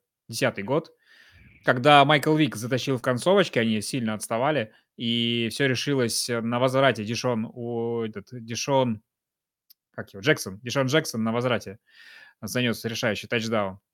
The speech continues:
На возврате панта. Сумасшедшая игра, как бы, я вот просто после нее понял, что все, любовь н-, до гроба. Вот. И игра типа Chiefs Bills, она должна быть в этом списке, потому что, ну, все, что в, все, что есть в американском футболе, в ней есть.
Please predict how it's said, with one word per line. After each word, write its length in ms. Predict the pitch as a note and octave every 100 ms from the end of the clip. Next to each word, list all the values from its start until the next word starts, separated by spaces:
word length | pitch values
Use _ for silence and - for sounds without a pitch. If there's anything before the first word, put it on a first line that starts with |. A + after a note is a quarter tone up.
| _ _ _ _ _ _ _ _ _ _ _ _ _ _
На 80 | A2
возврате 280 | G#2 A2 G#2+
панта. 400 | - A2 G2+ F#2
Сумасшедшая 640 | - D3+ E3 C#3+ - G#2
игра, 220 | G#2 D3
как 200 | D#3+ G#2 F#2+
бы, 60 |
я 160 | G#2 G#2+
вот 200 | G2+ _
просто 300 | A#2+ A2 G2
после 300 | - - G#2+
нее 160 | A2 B2
понял, 260 | A2 G2+
что 160 | - G2+
все, 220 | - F#2+
любовь 280 | F#2 G#2+ A2
н-, 200 | A2+ A2 G#2
до 100 | A2
гроба. 360 | A2+ G2 F#2+ _ _
Вот. 280 | B2 G2 G#2+
И 360 | B2+ E3+ E3+ D#3+
игра 240 | D#3 F3 E3+
типа 240 | D3+ C#3+
Chiefs 420 | C3+ D#3+ C3 -
Bills, 400 | B2 G#3+ B3 - A#2
она 200 | C3+ C#3
должна 300 | C3 D3+ C3
быть 160 | G#2
в 40 | G2+
этом 180 | G#2+
списке, 320 | G#2 D#3+ D#3 G#2+
потому 320 | G#2+ G#2+ G#2
что, 200 | - G2+
ну, 180 | A#2+ C3
все, 220 | - D3+
что 180 | - G#2
в, 140 | G2+ A2 A2
все, 180 | - E3
что 220 | - B2
есть 320 | A#2 D#3+ F3+
в 40 | B2+
американском 480 | A2+ A2+ A#2 A#2 G2+
футболе, 340 | G#2+ B2+ A#2
в 60 | G2
ней 160 | G#2 G2
есть. 300 | E2 -